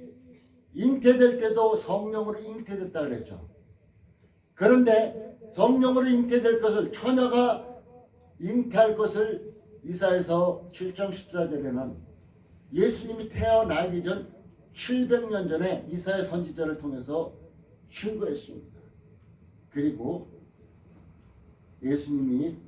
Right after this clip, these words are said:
이 땅에 이제 마리아의 몸을 빌어서 이 땅에 오셨던 것이죠. 그리고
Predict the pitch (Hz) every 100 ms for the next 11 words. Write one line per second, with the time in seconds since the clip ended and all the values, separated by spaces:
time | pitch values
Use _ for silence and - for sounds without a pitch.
0 | - 147 156 147 139 143 143 - - -
1 | _ _ _ _ _ _ 139 147 160 147
2 | - - - - 120 151 165 165 170 175
3 | 175 - - - - - - 147 175 160
4 | 143 151 151 160 - 160 156 139 156 175
5 | 175 160 127 - - 101 82 - _ _
6 | _ _ _ _ - 170 160 165 196 -
7 | - -